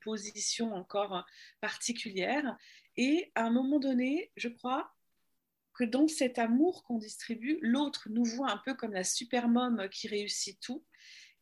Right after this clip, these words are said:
Et nous, on prend, malgré nous, un petit peu toute la place. Et, euh, on peut ne pas se rendre compte que, ben, c'est pas grave si, euh, chéri a mis trop de carottes dans l'assiette, c'est pas grave s'il a mis une jupe de travers, s'il a pas coordonné. Si...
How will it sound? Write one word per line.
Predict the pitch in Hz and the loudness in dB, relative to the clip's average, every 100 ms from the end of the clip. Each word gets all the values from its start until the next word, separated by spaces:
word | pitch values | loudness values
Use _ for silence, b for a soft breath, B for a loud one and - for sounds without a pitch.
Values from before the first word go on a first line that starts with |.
| - | -2
Et | 156 - - | -2 0 4
nous, | 247 277 392 - _ _ - | 8 8 6 2 _ _ -4
on | 240 | -2
prend, | - - 480 - - | -2 0 0 -2 2
malgré | 277 254 294 | 6 6 6
nous, | 254 349 - _ | 4 4 -2 _
un | 277 254 | 2 4
petit | 240 233 | 0 -4
peu | 233 208 | -2 -4
toute | 202 190 185 | -4 -8 -6
la | 175 | -6
place. | 185 180 202 - - - 226 | -4 -4 -4 -10 -12 -8 -2
Et, | 226 285 - - 202 | 0 0 -4 -8 -6
euh, | 202 196 - | -4 -6 -8
on | 220 214 | -10 -4
peut | 277 | 2
ne | 302 226 | 2 2
pas | 247 285 | 0 0
se | - 226 | 0 -4
rendre | 202 190 220 | -2 -2 -4
compte | - 202 226 233 - | -6 -6 -2 -4 -4
que, | 196 196 233 B B B - | -2 -2 -4 B B B -2
ben, | 190 202 | 0 0
c'est | 202 247 | -2 0
pas | 240 233 | 4 4
grave | 220 254 269 | 6 4 4
si, | - 240 240 | -4 0 2
euh, | 214 208 | 2 4
chéri | 220 - 220 233 247 | 4 4 4 2 2
a | 226 | 0
mis | 220 | -2
trop | - 233 | -4 -6
de | 233 | -2
carottes | 226 220 226 | 0 0 -2
dans | 208 | 0
l'assiette, | 226 233 - 214 - | 0 0 -2 -2 -4
c'est | 247 | -2
pas | 254 233 | 0 2
grave | 233 277 | 4 4
s'il | - 233 | 2 -2
a | 202 | 0
mis | 220 | 2
une | 226 214 | 2 2
jupe | 220 208 | 0 0
de | 202 | -2
travers, | - 240 220 226 | 0 0 0 -2
s'il | - 220 196 | -4 -4 -4
a | |
pas | 196 240 | -2 -2
coordonné. | 240 226 226 233 | 0 0 0 -2
Si... | 233 240 | -2 -4